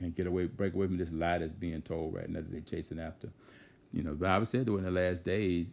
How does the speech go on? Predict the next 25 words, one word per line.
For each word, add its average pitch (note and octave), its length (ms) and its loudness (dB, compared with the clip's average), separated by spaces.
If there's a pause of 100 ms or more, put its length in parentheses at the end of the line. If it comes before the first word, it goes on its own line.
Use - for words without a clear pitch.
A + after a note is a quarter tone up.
they E2 80 -4
will E2+ 140 0
call F2+ 300 2
right E2+ 280 2
wrong E2+ 260 2
and D#2+ 140 -2
wrong D#2+ 260 -2
right. D#2+ 220 -2 (560)
But A2+ 120 2
he C3+ 60 8
said, A#2+ 180 0
"Let A#2+ 100 4
them A#2 100 4
continue. F#2 560 2
I'll F#2 140 0
separate F2+ 400 -2
when E2 160 -2
I D#2 120 -2
come. E2 340 -4 (160)
You G2+ 120 2
just G2 220 -2
keep - 220 -2
telling D#2 240 -2
the C#2 80 -4
truth." - 340 -6